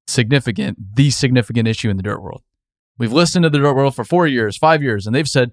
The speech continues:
"We need to figure out how we can educate our people." And we've said, "Check, we can do that." Here we are. Services, that's primarily the marketing business.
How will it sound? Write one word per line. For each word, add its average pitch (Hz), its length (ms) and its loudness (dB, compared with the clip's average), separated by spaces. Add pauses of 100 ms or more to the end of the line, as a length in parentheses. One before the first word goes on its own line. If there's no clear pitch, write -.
(220)
"We 220 300 2
need 175 400 0
to - 100 -6
figure 170 380 2
out 143 240 4 (260)
how 143 180 2
we 151 140 4
can 139 140 2
educate 123 380 0
our 110 100 0
people." 143 480 0 (160)
And 117 100 -4
we've 123 160 0
said, 120 260 0 (180)
"Check, 143 440 0 (160)
we 131 140 0
can 127 140 0
do 123 120 2
that." 113 300 0 (260)
Here 113 100 -2
we 98 100 -2
are. - 160 -8 (1400)
Services, 196 880 0 (120)
that's - 400 -4
primarily 139 460 0
the 117 80 0
marketing 131 420 0
business. 139 520 -2